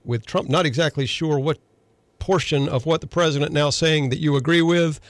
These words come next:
Mark, but I agree, uh, with you that, uh, we agree with, with Trump. You know, I tell people many times, Trump is not perfect. There is no perfect president.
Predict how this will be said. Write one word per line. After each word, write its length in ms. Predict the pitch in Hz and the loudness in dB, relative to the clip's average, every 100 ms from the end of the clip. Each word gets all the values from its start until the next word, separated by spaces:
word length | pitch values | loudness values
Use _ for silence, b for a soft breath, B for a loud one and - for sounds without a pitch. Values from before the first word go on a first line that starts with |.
| B B B - | B B B 0
Mark, 240 | 143 196 | 2 2
but 140 | 135 135 | 0 2
I 140 | 190 | 2
agree, 880 | 190 139 143 175 220 214 208 190 139 - | 0 0 0 0 0 -2 0 -2 -4 -4
uh, 260 | 151 151 160 | -2 0 0
with 240 | 160 175 | 0 0
you 400 | 170 302 262 131 - - | 2 2 2 0 -10 -4
that, 360 | 117 127 123 | 0 2 2
uh, 160 | 135 127 | 2 2
we 200 | 135 180 | 2 0
agree 260 | 143 151 151 | 0 0 2
with, 240 | 147 135 _ - | 0 -4 _ -6
with 140 | 131 | -2
Trump. 180 | - 170 | 0 2
You 60 | 143 | 2
know, 80 | |
I 40 | 143 | 2
tell 200 | - 180 | 2 -2
people 240 | 165 135 | 0 0
many 220 | 127 180 | 2 2
times, 280 | 175 120 113 | 2 0 -2
Trump 300 | - 156 185 | -2 -2 0
is 160 | - 120 | -2 0
not 220 | 135 135 | 0 0
perfect. 320 | - 117 151 | -2 -4 -4
There 160 | - 240 | -2 0
is 140 | 214 | 2
no 160 | 156 127 | 2 2
perfect 480 | - 143 135 120 - - - - | 0 0 -2 -4 -10 -16 -16 -4
president. 400 | 127 120 117 | -2 0 -2